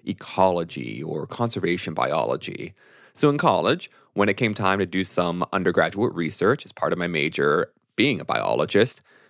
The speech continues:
the only professor who was studying animals, and I tried to do plant work and it just didn't work out, well, he was studying frogs. And I figured, sure,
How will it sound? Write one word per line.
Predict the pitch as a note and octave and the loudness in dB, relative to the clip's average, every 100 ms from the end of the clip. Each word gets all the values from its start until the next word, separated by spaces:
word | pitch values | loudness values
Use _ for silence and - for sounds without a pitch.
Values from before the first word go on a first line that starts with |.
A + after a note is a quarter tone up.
| _ | _
the | B2+ F3 | 2 4
only | G3 C4 | 4 2
professor | A3+ D#3+ D3+ C#3+ C#3 | 0 2 2 2 -2
who | C3 | 0
was | B2 A#2 | -2 0
studying | A2 G#2 F2 F2 | 2 0 0 0
animals, | D3 A2 E2 E2+ E3+ - - - _ _ - | 0 0 0 0 0 -2 -10 -20 _ _ -8
and | F2 E2+ - _ - | -6 -6 -12 _ -2
I | E2 - - | -2 -4 -10
tried | - A#2 A#2 | 0 2 2
to | G#2+ | 0
do | F#2+ | -6
plant | - E2+ - | -4 -6 -4
work | C2+ - | -2 -2
and | E2 | -4
it | D#2+ | 0
just | G#2 G2 | 0 2
didn't | A2 F2 | 0 2
work | D2 E2+ F2+ | 2 0 2
out, | F#2 E2 F2 - _ _ _ _ | 2 2 -4 -8 _ _ _ _
well, | E3 G3 | 2 2
he | D#3 F#3 | 2 0
was | A#3 | 0
studying | - G#3 G3 E3+ | 2 0 0 -2
frogs. | - B2+ G3+ - G1+ - - _ _ _ - | 2 2 2 -2 -8 -12 -16 _ _ _ 0
And | |
I | B3 | 2
figured, | C4 B3 A#3 | 2 2 2
sure, | - - G#2 F#2 C2 | 0 2 4 6 4